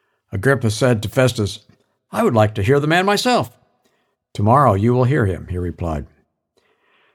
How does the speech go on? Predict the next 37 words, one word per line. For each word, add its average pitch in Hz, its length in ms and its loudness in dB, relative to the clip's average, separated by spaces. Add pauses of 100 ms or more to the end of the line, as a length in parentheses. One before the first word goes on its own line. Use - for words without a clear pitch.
(200)
So - 160 -2
the 214 120 2
next 247 260 0
day, 151 420 2
Agrippa 170 520 -2
and 165 160 -6
Bernice 147 480 0
came 175 260 0
with 156 220 -2
great 202 420 0
pomp 110 300 -4 (100)
and 127 220 -4
entered 170 260 -2
the 165 100 -8
auditorium 135 680 0
with 127 120 -2
the 139 60 -4
military 170 460 0
commanders 143 580 -2
and 143 180 -4
prominent 135 480 -2
men 107 300 0
of 104 120 -8
the 101 60 -4
city. 98 420 -6 (840)
When 98 140 -2
Festus 113 480 -2
gave 123 260 2
the 113 80 -4
command, 139 540 -2 (240)
Paul 180 280 0
was 113 140 0
brought 120 240 2
in. 101 300 0 (840)
Then 160 340 -2
Festus 180 420 -4
said, 135 360 -2